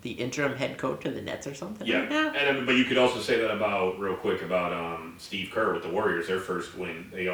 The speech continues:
Speaker 2: they said it was, uh, oh my gosh.
Speaker 1: I don't even know who the coach was before Kerr.
Speaker 2: Uh, Steven Ja-, or, uh, Jackson. It was, um, they said it was his, not Steven Jackson, oh my God. But
Speaker 1: Mark Jackson.
Speaker 2: Mark Jackson, yeah,
Speaker 1: Yeah.
Speaker 2: they said it was his team.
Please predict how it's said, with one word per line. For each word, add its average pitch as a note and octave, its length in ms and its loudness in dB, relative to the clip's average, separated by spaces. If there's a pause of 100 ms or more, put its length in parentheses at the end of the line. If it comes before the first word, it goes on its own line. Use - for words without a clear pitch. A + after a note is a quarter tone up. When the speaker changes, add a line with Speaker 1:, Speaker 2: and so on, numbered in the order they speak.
Speaker 2:
they F2+ 100 -4
said F#2 200 -2
it F2+ 100 -4
was, F2+ 180 -4
uh, E2+ 380 -4 (1300)
oh - 140 -10
my D#2 160 -10
gosh. - 280 -4 (720)
Speaker 1:
I A#2 120 6
don't C3+ 100 4
even A#2+ 180 -4
know G2+ 220 -2
who C#3 120 -2
the A#2 160 -2
coach G2+ 400 -6
was G2+ 160 -6
before G2 340 -8
Kerr. G2+ 320 -2
Speaker 2:
Uh, F#2 140 2
Steven E3 320 2
Ja-, C#3 220 6 (100)
or, B2 120 6
uh, - 300 6 (180)
Jackson. - 440 4 (340)
It G#2 360 -2
was, G2 220 -4
um, F#2 480 2
they F#2 100 -4
said F#2 200 -2
it F#2 120 0
was F2+ 160 -4
his, F#2 380 -2
not G2 160 -4
Steven D2 340 -14
Jackson, - 460 -8
oh F#2 120 -6
my E2 140 -8
God. - 240 -6 (680)
But A2+ 320 0 (160)
Speaker 1:
Mark C#3+ 240 4
Jackson. F2+ 360 -4
Speaker 2:
Mark C#3+ 260 6
Jackson, - 360 2
yeah, B2+ 100 8
Speaker 1:
Yeah. B2 220 8
Speaker 2:
they A#2 60 6
said - 80 0
it G#2 40 -4
was G#2 120 -4
his C3+ 260 4
team. G#2 460 0